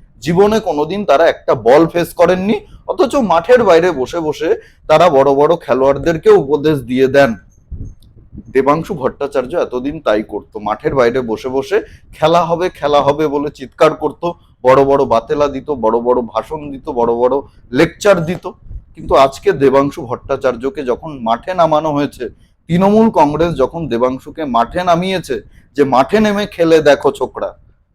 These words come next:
বড় বড় কথা মাঠের বাইরে বসে বলা খুবই সহজ, মাঠে নেমে খেলে দেখো কতটা সহজ মনে হয় খেলাটাকে।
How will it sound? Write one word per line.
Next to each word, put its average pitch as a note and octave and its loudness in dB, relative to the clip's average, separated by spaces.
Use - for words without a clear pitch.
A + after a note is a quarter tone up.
বড় A#2 4
বড় C#3 2
কথা D#3+ -2
মাঠের C3 -4
বাইরে A2 0
বসে A2 -10
বলা A#2 -4
খুবই B2+ -6
সহজ, D3+ 4
মাঠে C3+ 0
নেমে F#3 -4
খেলে F3 0
দেখো D#3 0
কতটা E3+ 0
সহজ D#3+ 4
মনে D#3 -2
হয় C3 -2
খেলাটাকে। A2 -4